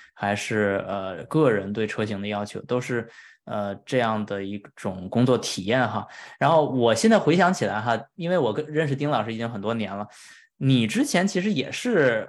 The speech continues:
工程设计、工业设计这个领域的，是不是？就是你是学这个出身的。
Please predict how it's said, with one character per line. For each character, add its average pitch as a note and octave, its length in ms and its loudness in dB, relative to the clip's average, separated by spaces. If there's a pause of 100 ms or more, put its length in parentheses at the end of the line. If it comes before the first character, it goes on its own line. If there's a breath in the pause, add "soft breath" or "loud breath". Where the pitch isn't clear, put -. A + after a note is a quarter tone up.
(140)
工 E3+ 200 -4
程 C3+ 200 -4
设 D#3+ 360 0
计、 G#2+ 320 -8
工 D#3+ 200 -8
业 E3 160 0
设 E3 220 0
计 B2+ 140 -4
这 C#3 160 -4
个 C3 80 -2
领 A2 180 -8
域 G#2 180 -6
的， G2 140 -8
是 - 140 -12
不 G2 60 -12
是？ - 260 -10
就 C#3+ 100 -2
是 C#3+ 80 2
你 A#2 100 2
是 A#2 120 -2
学 G#2 260 -4
这 B3+ 140 2
个 D#3 60 0
出 - 140 -6
身 G2 220 -8
的。 F#2 100 -16